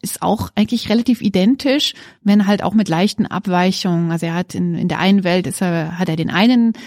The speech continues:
Partner, mit dem er halt auf Streife und so weiter geht. Das ist in der anderen Welt ein anderer.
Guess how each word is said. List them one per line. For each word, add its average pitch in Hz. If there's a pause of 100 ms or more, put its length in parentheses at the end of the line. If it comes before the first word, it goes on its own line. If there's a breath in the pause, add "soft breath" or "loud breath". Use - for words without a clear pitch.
(160 loud breath)
Partner, 214
mit 202
dem 208
er 196
halt 185
auf 185
Streife 185
und 196
so 196
weiter 185
geht. 196 (220 loud breath)
Das -
ist 190
in 196
der 165
anderen 190
Welt 170
ein 175
anderer. 160